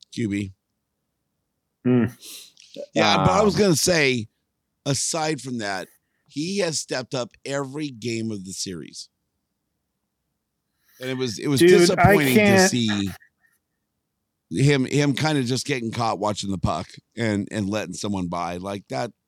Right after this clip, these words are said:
Speaker 1: that just really frustrated me because he's been doing so well, and I've been watching for him to kinda break out of that,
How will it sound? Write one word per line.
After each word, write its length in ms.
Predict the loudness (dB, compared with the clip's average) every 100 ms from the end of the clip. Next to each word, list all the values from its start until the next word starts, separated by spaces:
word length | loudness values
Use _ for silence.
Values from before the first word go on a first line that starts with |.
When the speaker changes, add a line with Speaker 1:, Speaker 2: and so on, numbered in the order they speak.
| -10
Speaker 1:
that 180 | -10 -8
just 240 | -10 -10
really 220 | -14 -14
frustrated 460 | -16 -16 -14 -12 -10
me 120 | -10
because 320 | -10 -8 -8
he's 140 | -8 -10
been 220 | -8 -6
doing 260 | -6 -8
so 180 | -10 -10
well, 320 | -8 -8 -10 -14 -20 _ -8
and 140 | -2
I've 140 | -2
been 260 | 0 2 0
watching 760 | -2 0 2 2 0 -4 -4 -6
for 180 | -8 -8
him 360 | -6 -6 -6 -8
to 220 | -10 -10 -14 _ _ _ _
kinda 220 | -6 -4
break 380 | -4 -4 -4 -2
out 200 | -2 -2
of 80 | -4
that, 240 | -4 -6